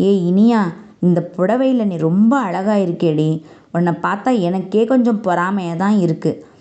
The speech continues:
என்று ஷில்பா சிரித்துக்கொண்டே கூறினாள்.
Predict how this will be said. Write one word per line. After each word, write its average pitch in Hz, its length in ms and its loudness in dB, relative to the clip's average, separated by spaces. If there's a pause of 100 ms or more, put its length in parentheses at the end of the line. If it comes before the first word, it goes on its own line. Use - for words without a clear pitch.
(240)
என்று 190 300 2
ஷில்பா 208 500 0
சிரித்துக்கொண்டே 196 800 -2
கூறினாள். 190 480 -2